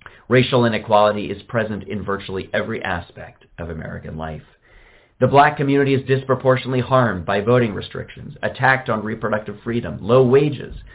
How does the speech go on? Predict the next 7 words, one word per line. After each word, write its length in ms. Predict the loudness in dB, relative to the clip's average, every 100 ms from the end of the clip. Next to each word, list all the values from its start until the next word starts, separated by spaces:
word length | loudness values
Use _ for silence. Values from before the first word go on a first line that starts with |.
| -20 -4
poverty, 600 | 4 4 4 0 -4 -12 -12 -8 0
a 100 | 2
ma-, 200 | 2 0
higher 320 | 0 4 6 4
maternal 420 | 2 -2 0 0
mortality 600 | 0 0 0 2 0 -4
rate, 260 | -8 -10